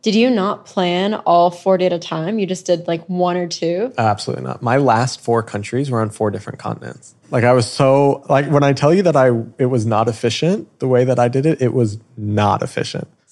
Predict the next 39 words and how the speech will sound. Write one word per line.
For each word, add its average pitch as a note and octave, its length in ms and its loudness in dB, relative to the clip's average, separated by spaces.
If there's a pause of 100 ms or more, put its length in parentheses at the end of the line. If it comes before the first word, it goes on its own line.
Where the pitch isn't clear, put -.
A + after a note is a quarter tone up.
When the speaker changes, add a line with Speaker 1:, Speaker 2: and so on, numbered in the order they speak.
(100)
Speaker 1:
So G#3 100 4
people A3 280 2
should G#3+ 160 -2
not F3 180 0
be F#3+ 140 0
listening F3+ 300 -4
to F#3+ 60 -6
you F3 140 0
for F3 140 -2
advice D#3+ 440 -4
on D#3+ 140 -8
how F#3+ 140 -6
to E3 260 -2
plan E3+ 460 -4
<laughs> - 40 -10
a - 120 -6
hundred F#3 260 -2
ninety-three G3+ 320 0
Speaker 2:
I - 60 4
can, A#3+ 100 2
Speaker 1:
countries. A#3 240 0
Speaker 2:
like, C3+ 220 0
plan C#3 240 2
a A#2+ 80 2
great A#2 420 2
trip A#2+ 220 0
for - 140 -2
you, C#3+ 100 4
and B2+ 80 2
I, B2 100 4
like, B2 240 0
I B2+ 60 4
learned C3 400 2
a - 20 4
lot, A2+ 400 2
but C3+ 100 2
I D#3+ 160 2
think G#3 300 -2
it's C3 220 -4